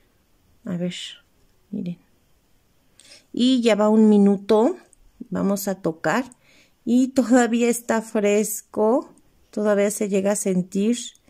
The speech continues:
Entonces, pues no secó en sesenta segundos. Y este lo voy a dejar así con una sola capa porque creo que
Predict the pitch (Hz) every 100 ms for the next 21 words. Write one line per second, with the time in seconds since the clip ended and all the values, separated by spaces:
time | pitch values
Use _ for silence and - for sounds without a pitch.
0 | _ _ _ _ - 196 185 208 208 202
1 | 254 226 226 226 - - - _ _ _
2 | _ - - - - 180 175 185 180 190
3 | 185 185 180 190 185 185 185 180 170 165
4 | - _ _ _ - _ - - 175 165
5 | 175 185 185 262 370 - - _ _ _
6 | _ _ _ - 262 262 294 226 233 233
7 | 226 214 - 214 - 208 202 208 208 202
8 | 196 202 180 208 214 214 185 - - 170
9 | 180 214 196